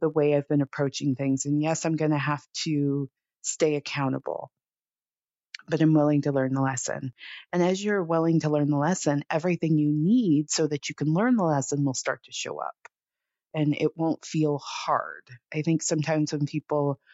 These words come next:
are in a place where they're not manifesting what they want, it feels so hard, 'cause it is. It's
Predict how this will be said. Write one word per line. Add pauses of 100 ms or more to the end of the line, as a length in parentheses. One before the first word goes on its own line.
(200)
are
in
a
place
where
they're
not
manifesting
what
they
want, (540)
it
feels
so
hard, (100)
'cause
it
is.
It's